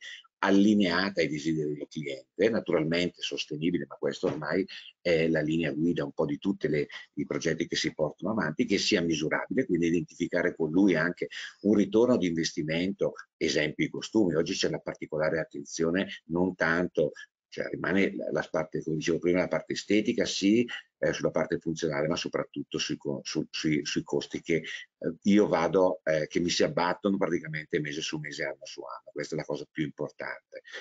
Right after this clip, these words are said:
Generativa, cioè che non risolve solamente il, e va incontro ai desideri del, del cliente, ma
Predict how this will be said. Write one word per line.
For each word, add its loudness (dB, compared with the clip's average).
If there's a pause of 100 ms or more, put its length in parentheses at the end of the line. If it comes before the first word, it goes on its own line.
(200)
Generativa, 2 (220)
cioè 2
che 2
non 4
risolve 2
solamente 0 (260)
il, 2
e 2
va 2
incontro 0
ai 2
desideri -4
del, -10
del -8
cliente, -4 (260)
ma 2